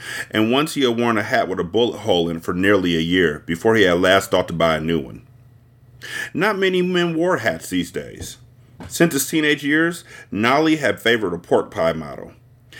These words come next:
San Francisco was often chilly, and he began losing his hair when still young.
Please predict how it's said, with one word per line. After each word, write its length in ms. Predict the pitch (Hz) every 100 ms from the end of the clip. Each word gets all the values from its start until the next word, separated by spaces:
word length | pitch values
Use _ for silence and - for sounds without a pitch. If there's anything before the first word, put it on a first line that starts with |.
| - -
San 220 | - 165
Francisco 400 | 170 165 - 120
was 140 | 107
often 360 | 101 107 107 92
chilly, 540 | - 92 69 85 - -
and 140 | 110 123
he 100 | 135
began 320 | 120 120 117
losing 300 | 117 107 98
his 140 | -
hair 180 | 127 101
when 100 | 87
still 240 | - 95
young. 380 | 85 87 82 71